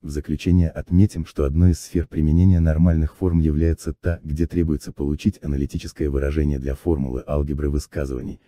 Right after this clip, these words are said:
которая задана своей таблицей значений, таблицей истинности,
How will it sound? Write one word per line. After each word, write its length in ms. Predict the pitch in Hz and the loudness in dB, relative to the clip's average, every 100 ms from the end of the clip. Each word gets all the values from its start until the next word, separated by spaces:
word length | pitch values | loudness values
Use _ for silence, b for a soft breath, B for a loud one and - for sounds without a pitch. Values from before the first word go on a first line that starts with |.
| _ | _
которая 360 | - 76 71 | -6 -2 -2
задана 320 | 71 90 90 | 2 2 4
своей 340 | 82 - 69 71 | 2 0 -2 -2
таблицей 460 | - 67 73 - | -2 -4 -4 -4
значений, 640 | 65 67 69 - 82 69 b b b b | -8 -8 -6 -2 -2 -2 b b b b
таблицей 480 | - 73 85 - 78 | -4 0 0 0 -6
истинности, 720 | - 95 - 80 73 - 71 | -4 -6 -4 -2 -4 -6 -16